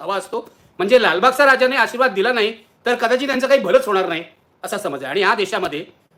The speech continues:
अंधानुकरण चालतं, त्यामुळे सेलिब्रिटी जे करतात, बडे लोक जे करतात, त्याप्रमाणे सामान्य माणसं करतात. जर बड्या लोकांचा या अंधश्रद्धेवर विश्वास असेल की लालबागचा राजा नवसाला पावतो, तर सामान्य माणूस कशाला मा-, मागे राहतोय? जर अंबानींना लालबागचा राजा भरभरून देणार असेल,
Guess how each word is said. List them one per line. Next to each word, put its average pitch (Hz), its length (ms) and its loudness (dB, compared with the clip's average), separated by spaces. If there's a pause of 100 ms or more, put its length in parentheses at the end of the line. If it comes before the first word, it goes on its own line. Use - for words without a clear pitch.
(160)
अंधानुकरण 247 560 2
चालतं, 180 320 0
त्यामुळे 214 320 -2
सेलिब्रिटी 247 400 -6
जे 254 120 0
करतात, 180 280 -2
बडे 190 220 0
लोक 262 120 4
जे 226 100 -4
करतात, 165 320 -8 (340)
त्याप्रमाणे 277 340 2
सामान्य 294 300 2
माणसं 277 220 0
करतात. 262 280 -6 (480)
जर 262 160 6
बड्या 196 260 4
लोकांचा 269 340 2
या 254 160 8
अंधश्रद्धेवर 220 460 0
विश्वास 196 340 -6
असेल 160 220 -8 (300)
की 190 100 0
लालबागचा 196 420 2
राजा 196 200 2
नवसाला 202 340 -2
पावतो, 170 460 -6 (140)
तर 262 60 4
सामान्य 254 360 2
माणूस 302 220 0
कशाला 311 240 0
मा-, 240 200 0
मागे 196 220 0
राहतोय? - 260 -10 (520)
जर 233 160 4
अंबानींना 254 600 4 (220)
लालबागचा 214 400 0
राजा 220 220 2
भरभरून 190 380 -2
देणार 208 200 0
असेल, 156 400 -8